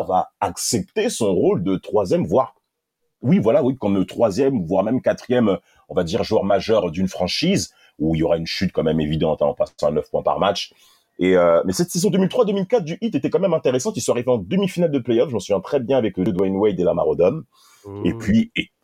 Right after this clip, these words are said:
Speaker 1: et puis, été deux mille quatre, il y a ce fameux trade, euh, du côté des Lakers, bien entendu, de Los Angeles, en échange avec Shaquille O'Neal, été deux mille quatre, hein, qui avait bousculé grandement la ligue. Et Lamar Odom,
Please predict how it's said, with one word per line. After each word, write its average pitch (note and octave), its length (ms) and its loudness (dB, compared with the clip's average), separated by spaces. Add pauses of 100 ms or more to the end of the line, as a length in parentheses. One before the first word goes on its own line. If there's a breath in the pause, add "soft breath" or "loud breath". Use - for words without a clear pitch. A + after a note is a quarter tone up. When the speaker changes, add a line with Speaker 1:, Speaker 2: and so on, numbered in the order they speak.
Speaker 1:
et D#2+ 180 -2
puis, F#2+ 200 2
été F2+ 200 -2
deux E2 100 -4
mille E2 160 -4
quatre, F2+ 240 0
il - 20 -4
y - 20 2
a - 40 2
ce F2 120 -6
fameux E2+ 280 0
trade, F#2+ 480 0 (320)
euh, C#2+ 80 -6
du D#2+ 240 -2
côté G2+ 560 2 (300)
des G2+ 160 2
Lakers, F#2+ 480 2
bien F2 100 2
entendu, E2 420 -2
de E2 80 -2
Los D#2+ 160 -2
Angeles, F2 600 0
en B2 240 2
échange A2+ 280 0
avec F#2+ 160 2
Shaquille F#2+ 300 -2
O'Neal, G#2 260 0 (120)
été B2+ 320 2
deux F#2+ 120 -2
mille F#2+ 160 -4
quatre, G#2+ 280 0
hein, E2+ 80 0
qui - 100 0
avait E2 220 0
bousculé F2+ 580 -2
grandement F2 400 2
la D2 120 2
ligue. G#2 280 -2 (720 soft breath)
Et G#2+ 80 0
Lamar G2 220 2
Odom, D#2 400 0